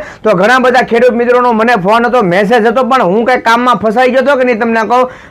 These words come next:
એટલે ટાઈમે જવાબ નહોતી આપી શકતો. પરંતુ હવે તમારી બધાની જે ફરિયાદ હતી એ સર રાખવો પડશે અને મારી ભૂલ પણ સ્વીકારું છું, કારણ કે ટાઈમે વીડિયો બનાવીને તમને આપી નથી શક્યો. પરંતુ હવે આપણે ધબડાટી બોલાવે, હરેક વીડિયોમાં તમને માહિતી આપીશું, તમારા પાકની માહિતી આપીશું આજે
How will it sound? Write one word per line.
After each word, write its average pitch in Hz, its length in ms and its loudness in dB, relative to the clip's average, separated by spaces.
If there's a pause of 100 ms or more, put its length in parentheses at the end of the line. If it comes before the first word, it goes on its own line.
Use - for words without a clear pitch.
(140)
એટલે 233 200 0
ટાઈમે 226 320 0
જવાબ 190 360 0
નહોતી 240 240 0
આપી 233 320 2
શકતો. 254 340 2
પરંતુ 277 840 0 (120)
હવે 247 180 4 (100)
તમારી 269 300 2
બધાની 262 460 2
જે 220 100 0 (180)
ફરિયાદ 247 320 2
હતી 254 180 0
એ 247 200 2
સર 240 180 0
રાખવો 247 360 2
પડશે 262 320 0
અને 302 240 2
મારી 262 280 2
ભૂલ 247 280 2
પણ 294 180 2
સ્વીકારું 240 460 2
છું, 233 100 0
કારણ 247 260 2
કે 277 200 2 (320)
ટાઈમે 247 340 0
વીડિયો 233 320 0
બનાવીને 247 380 0
તમને 240 260 0
આપી 226 360 0
નથી 277 280 0
શક્યો. 233 440 0 (180)
પરંતુ 254 340 2
હવે 226 240 4
આપણે 240 220 2
ધબડાટી 220 460 0
બોલાવે, 240 340 2
હરેક 226 420 2
વીડિયોમાં 247 420 0
તમને 233 180 -2
માહિતી 233 360 0
આપીશું, 220 240 -2
તમારા 240 280 2
પાકની 269 480 0
માહિતી 240 300 0
આપીશું 220 360 0
આજે 214 200 2